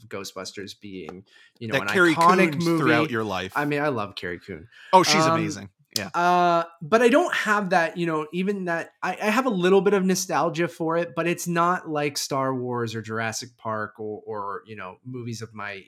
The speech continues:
Speaker 1: my youth that I'm like,
Speaker 2: Again, Jurassic
Speaker 1: I was
Speaker 2: Park's another
Speaker 1: obsessed
Speaker 2: great
Speaker 1: with.
Speaker 2: example where
Speaker 1: That
Speaker 2: that's
Speaker 1: has
Speaker 2: had
Speaker 1: worked, yeah.
Speaker 2: difficulties kind
Speaker 1: And
Speaker 2: of
Speaker 1: there's a lot of
Speaker 2: continuing the
Speaker 1: similarities to this
Speaker 2: series.
Speaker 1: with Jurassic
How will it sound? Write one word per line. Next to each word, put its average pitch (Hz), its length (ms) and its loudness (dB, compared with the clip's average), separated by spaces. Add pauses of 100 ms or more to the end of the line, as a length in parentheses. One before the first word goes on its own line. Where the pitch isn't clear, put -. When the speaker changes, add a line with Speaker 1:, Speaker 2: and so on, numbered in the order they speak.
Speaker 1:
my 113 140 -10
youth 101 440 -16
that 104 160 -8
I'm 95 160 -10
like, 185 120 -4
Speaker 2:
Again, 202 260 2 (160)
Jurassic 180 320 4
Speaker 1:
I - 20 -2
was 226 80 -4
Speaker 2:
Park's 214 220 0
another 175 140 0
Speaker 1:
obsessed 170 160 -2
Speaker 2:
great 170 100 2
Speaker 1:
with. 170 80 0
Speaker 2:
example 160 400 -4
where 147 220 -2 (100)
Speaker 1:
That 139 260 2
Speaker 2:
that's 143 160 0
Speaker 1:
has 147 160 -2
Speaker 2:
had 135 240 0
Speaker 1:
worked, - 300 -8
yeah. 135 80 2
Speaker 2:
difficulties 123 640 -6 (200)
kind 143 140 0
Speaker 1:
And - 20 4
Speaker 2:
of 233 60 4
Speaker 1:
there's 233 100 4
a 262 40 4
lot 269 140 6
of 247 60 4
Speaker 2:
continuing 247 160 2
the 226 60 6
Speaker 1:
similarities 185 380 4
to 180 100 2
this 160 240 0
Speaker 2:
series. 147 160 -2
Speaker 1:
with 147 360 2
Jurassic 120 560 -6